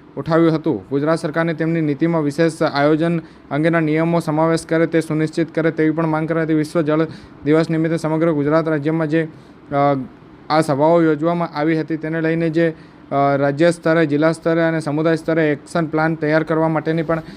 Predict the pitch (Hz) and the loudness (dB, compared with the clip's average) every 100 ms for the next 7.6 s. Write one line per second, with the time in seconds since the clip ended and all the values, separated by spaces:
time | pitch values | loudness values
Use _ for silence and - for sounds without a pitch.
0 | - - 147 147 143 160 151 139 165 165 | -14 -2 2 2 2 0 0 0 0 2
1 | 156 165 165 151 160 156 147 165 165 165 | 2 2 0 0 2 2 0 -2 0 -2
2 | - - - - - 147 160 180 160 165 | -4 -12 -20 -20 -4 -2 0 2 2 2
3 | 170 165 165 156 151 147 139 156 170 170 | 2 4 2 2 2 2 2 0 2 0
4 | 147 175 165 160 - - 151 165 160 147 | 0 2 2 -2 -12 -6 -4 -2 -2 -2
5 | - - 170 175 170 160 147 170 165 160 | -2 0 0 0 2 0 -2 -2 2 2
6 | 160 151 151 180 170 170 170 160 151 165 | 2 0 0 0 0 2 0 -2 -4 -2
7 | 170 156 156 160 175 | 0 0 0 0 0